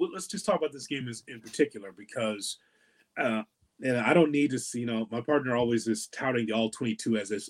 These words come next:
as if he's got stock in N F L dot com. Um,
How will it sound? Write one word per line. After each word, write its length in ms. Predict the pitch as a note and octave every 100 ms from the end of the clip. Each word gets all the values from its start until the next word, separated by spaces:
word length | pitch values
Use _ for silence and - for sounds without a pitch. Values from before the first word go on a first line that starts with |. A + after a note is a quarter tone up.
| -
as 220 | A2+ G#2+
if 120 | A2+
he's 160 | A2 G2
got 160 | G2+
stock 440 | - - B2+ A2+ -
in 100 | G2
N 140 | G#2+
F 80 | G2+
L 120 | G#2 F#2
dot 240 | F#2 E2+
com. 360 | A2 G2+ E2+ D#2 _ - - - -
Um, 500 | B2+ A#2 G#2+ G2 G2